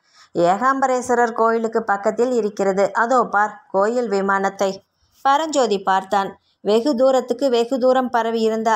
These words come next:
அந்த விசாலமான நகரில் எங்கே பார்த்தாலும் விமானங்கள் தெரிந்தன. இந்த வரலாறு நிகழ்ந்த காலத்தில், அதாவது ஏறக்குறைய சிவகாமியின் சபதம் எழுதப்பட்ட ஆண்டு ஆயிரத்தி தொள்ளாயிரத்தி நாற்பத்தி ஆறு,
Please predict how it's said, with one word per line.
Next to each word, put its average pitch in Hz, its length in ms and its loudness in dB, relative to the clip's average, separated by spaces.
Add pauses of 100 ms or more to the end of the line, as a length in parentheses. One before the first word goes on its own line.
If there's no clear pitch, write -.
அந்த 214 280 -2
விசாலமான 240 760 -2
நகரில் 196 540 -2
எங்கே 180 300 0
பார்த்தாலும் 233 560 -2
விமானங்கள் 214 640 -2
தெரிந்தன. 196 400 0 (1700)
இந்த 285 280 -2
வரலாறு 302 500 2
நிகழ்ந்த 247 480 0
காலத்தில், 214 640 0
அதாவது 196 420 0 (140)
ஏறக்குறைய 240 540 0 (100)
சிவகாமியின் 220 680 -2
சபதம் 214 380 0
எழுதப்பட்ட 202 560 -2
ஆண்டு 214 280 0
ஆயிரத்தி 247 380 0
தொள்ளாயிரத்தி 190 380 0
நாற்பத்தி 190 460 -4
ஆறு, 180 240 2